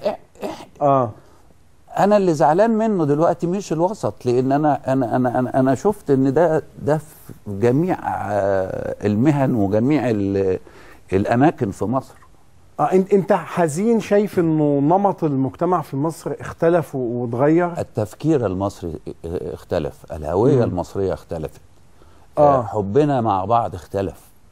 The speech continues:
Speaker 1: ح-، آه، آه، خوفنا على بعض اختلف، آه، ما بقاش هممنا غير كل واحد نفسه وخلاص.
Speaker 2: و-،
Speaker 1: ولا
Speaker 2: و-
Speaker 1: يمكن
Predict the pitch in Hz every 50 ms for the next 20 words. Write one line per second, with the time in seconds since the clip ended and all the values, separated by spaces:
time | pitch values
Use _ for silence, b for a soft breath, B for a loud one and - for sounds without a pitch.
0 | - b b b b b b b b - - - - - 87 85 80 - 87 90
1 | 78 - - 151 175 170 - 135 113 95 92 95 98 98 98 117 113 113 110 -
2 | 98 - - - 90 87 80 - - - - - _ - _ - - - b b
3 | b b b b b b b - - 80 87 90 87 87 87 87 87 82 85 92
4 | - 131 107 87 104 107 107 107 110 - - - - 120 117 139 147 143 147 135
5 | 123 123 120 117 117 110 107 98 104 127 131 123 113 107 110 101 - 143 135 127
6 | 120 120 117 120 107 131 135 131 - - 101 - - - - 143 165 - - -
7 | - - - - - - - B B B B B B B B 143 156 175 107 113
8 | 117 120 127 151 185 196 175 - - 151 147 143